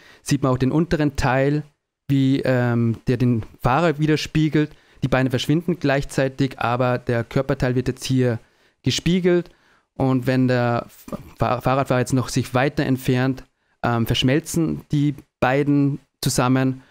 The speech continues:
Und wenn man das parallel dann aufstellt, also parallel, ähm, ansehen, wie der, wie ein Sonnenuntergang ausschaut, auch bei bestimmten Bedingungen, sehen wir auch hier so einen ähnlichen Effekt.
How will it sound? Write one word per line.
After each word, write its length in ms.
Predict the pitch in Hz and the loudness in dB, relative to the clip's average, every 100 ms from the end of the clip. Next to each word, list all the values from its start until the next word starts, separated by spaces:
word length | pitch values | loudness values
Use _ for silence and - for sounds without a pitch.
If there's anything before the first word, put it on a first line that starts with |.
| - - - | -20 -20 -4
Und 720 | 127 123 127 123 120 - - _ _ _ _ _ _ _ _ - | 0 2 2 2 0 -4 -18 _ _ _ _ _ _ _ _ -2
wenn 120 | 127 | 0
man 80 | 123 | 0
das 140 | 123 | 0
parallel 420 | - 135 127 123 135 | 0 0 2 2 2
dann 160 | 131 | 0
aufstellt, 540 | 113 135 127 - 135 127 | 0 0 -2 -2 0 0
also 160 | 123 | -2
parallel, 440 | - 123 127 131 135 | 0 2 2 2 0
ähm, 240 | 127 123 | -2 -2
ansehen, 340 | - 131 131 131 | 0 0 0 0
wie 140 | 127 | 2
der, 300 | 123 120 113 139 | 2 0 -2 -2
wie 120 | 127 | -2
ein 80 | 117 | 0
Sonnenuntergang 680 | 139 160 147 147 131 131 | 2 2 2 0 0 0
ausschaut, 640 | 120 131 - 135 123 127 - _ _ | 0 0 0 0 0 -2 -8 _ _
auch 140 | - | 0
bei 100 | - | 0
bestimmten 720 | 135 - 131 131 131 123 123 | 0 0 -2 0 0 2 2
Bedingungen, 680 | 123 127 139 135 123 127 143 - _ _ - | 0 0 2 2 2 0 -2 -8 _ _ -6
sehen 260 | - 131 | 0 2
wir 120 | 131 | 2
auch 120 | 123 - | 0 0
hier 460 | 127 135 131 127 - | 0 2 2 -2 -4
so 140 | - | -2
einen 100 | 127 | 0
ähnlichen 420 | 131 127 123 123 | 2 2 2 0
Effekt. 440 | 110 - 156 - | 0 0 -2 -4